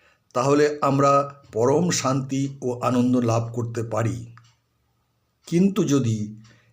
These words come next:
এই মূল্যবান সময় নষ্ট হয়ে যায়, তাহলে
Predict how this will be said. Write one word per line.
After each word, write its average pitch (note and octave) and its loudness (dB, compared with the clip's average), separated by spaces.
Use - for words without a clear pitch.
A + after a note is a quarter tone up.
এই E3 2
মূল্যবান D3+ 4
সময় C3 0
নষ্ট A#2 0
হয়ে D3+ 2
যায়, G2+ -4
তাহলে C3 2